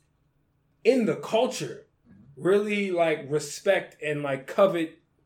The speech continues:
Speaker 1: his ability. I just don't, I just don't feel that they do.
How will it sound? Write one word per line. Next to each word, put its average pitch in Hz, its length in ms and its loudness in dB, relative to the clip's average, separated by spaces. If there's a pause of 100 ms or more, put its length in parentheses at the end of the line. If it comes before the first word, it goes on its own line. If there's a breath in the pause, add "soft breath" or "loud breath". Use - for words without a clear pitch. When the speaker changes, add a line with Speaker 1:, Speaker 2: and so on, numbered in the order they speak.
(480)
Speaker 1:
his 175 220 0
ability. 139 680 -2
I 143 80 -6
just 202 220 -6
don't, 202 360 4
I - 60 -8
just 196 200 -10
don't 220 160 4
feel 247 360 0
that 180 160 0
they 151 120 -4
do. 202 360 -4